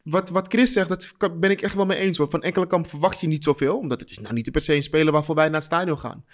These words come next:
Maar ik vond hem vandaag nog wel, wel prima oké invallen.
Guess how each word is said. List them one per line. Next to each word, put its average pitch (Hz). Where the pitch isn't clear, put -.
Maar 160
ik 156
vond 165
hem 147
vandaag 185
nog 113
wel, 110
wel 147
prima 147
oké 147
invallen. 220